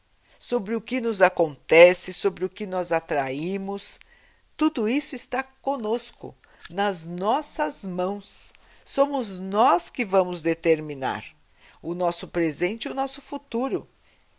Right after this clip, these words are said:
E somos nós que determinamos o nosso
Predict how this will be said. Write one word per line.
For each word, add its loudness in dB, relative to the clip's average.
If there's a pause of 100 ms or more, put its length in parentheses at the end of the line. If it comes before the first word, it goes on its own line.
(100)
E -4
somos 0
nós -4
que -6
determinamos -2
o -6
nosso -2